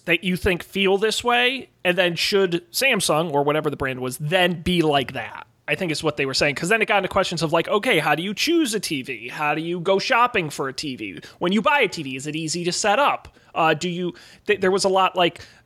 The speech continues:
would you like rewards from the company you buy your T V from? Like, would you like to buy other products from the company you buy your T V from? Like, all that kind of stuff. It was,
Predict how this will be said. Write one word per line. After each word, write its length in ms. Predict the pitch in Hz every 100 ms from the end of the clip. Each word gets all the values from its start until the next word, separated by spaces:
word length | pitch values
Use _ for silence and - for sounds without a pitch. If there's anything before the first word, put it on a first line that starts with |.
| -
would 180 | 190 175
you 120 | 233
like 180 | 226 180
rewards 800 | 185 170 190 233 262 214 143
from 260 | - 170 151
the 80 | 147
company 340 | 151 147 143
you 180 | 143 143
buy 200 | 143 139
your 140 | 143 131
T 200 | - 127
V 140 | 123
from? 320 | - 120 -
Like, 200 | - 147
would 140 | 170 165
you 80 | 196
like 180 | 185
to 80 | 196
buy 160 | 214 226
other 180 | 302 254
products 480 | - 143 127 127
from 180 | - 147
the 60 | 139
company 380 | 156 135 131 127
you 140 | 135
buy 160 | 131 117
your 140 | 113
T 180 | - 123
V 160 | 104
from? 220 | 82 - 151
Like, 120 | 220
all 120 | 254
that 200 | 247 226
kind 200 | 170 127
of 40 | -
stuff. 400 | - - - 156
It 120 | 165
was, 500 | 170 160 - -